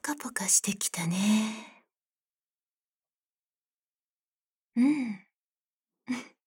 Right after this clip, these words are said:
ママは、温かいんだよ。でも、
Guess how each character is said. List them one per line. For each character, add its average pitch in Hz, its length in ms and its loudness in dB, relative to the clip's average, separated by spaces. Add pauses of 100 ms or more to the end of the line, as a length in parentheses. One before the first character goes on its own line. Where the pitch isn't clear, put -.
(580)
マ 214 160 6
マ 185 220 4
は、 208 120 -2 (1400)
温 165 480 0
か 180 100 2
い 165 120 10
ん 156 60 10
だ 147 120 4
よ。 160 160 2 (4000)
で 165 160 6
も、 143 480 -2